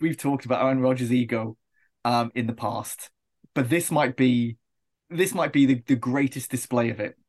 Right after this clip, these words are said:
Basically, giving, giving a wish list of, "I'd quite like you to sign these players," and when clearly he is not gonna agree terms with them until, until that is done to his satisfaction, which is unreal, especially because he's blamed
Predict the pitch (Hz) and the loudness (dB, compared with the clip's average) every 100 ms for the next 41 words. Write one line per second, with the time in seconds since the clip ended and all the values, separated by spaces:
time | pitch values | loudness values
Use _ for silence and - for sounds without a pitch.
0 | _ 127 147 151 147 127 131 120 160 170 | _ -6 -2 0 -2 2 2 4 2 0
1 | 151 156 160 147 135 - 120 117 120 117 | -2 -4 -2 2 2 0 -2 -2 -2 -4
2 | - _ - 127 123 - 139 135 131 120 | -8 _ -2 -2 -2 -2 0 2 0 0
3 | 123 123 - 120 120 117 113 - 113 107 | 0 0 0 2 4 2 0 -2 -2 0
4 | 104 104 - _ _ _ 123 117 123 117 | -2 -6 -14 _ _ _ -2 2 2 0
5 | 127 - _ 120 - 156 143 127 131 120 | -6 -14 _ -10 -2 2 4 6 4 6
6 | 135 143 - 131 123 117 127 120 - 123 | 4 4 2 2 2 2 0 0 0 0
7 | 117 107 110 107 113 - - _ _ _ | 0 -2 -4 -4 -8 -16 -20 _ _ _
8 | 127 110 - 139 131 120 113 - _ _ | -2 0 0 2 2 2 -2 -6 _ _
9 | 147 135 139 143 147 120 127 120 120 120 | 0 4 2 2 -2 0 2 2 2 0
10 | - 110 - - 131 - - 147 - _ | 2 -4 -4 -4 -4 -4 -12 -14 -20 _
11 | - 120 127 127 120 131 123 95 87 131 | -4 0 2 4 4 4 4 2 -2 -4
12 | 123 117 113 117 110 - - - - - | -6 -6 -2 0 0 -2 -14 -20 -20 -20
13 | - 135 135 127 - 131 135 135 131 127 | 2 6 8 6 4 2 4 6 6 6
14 | 117 | 4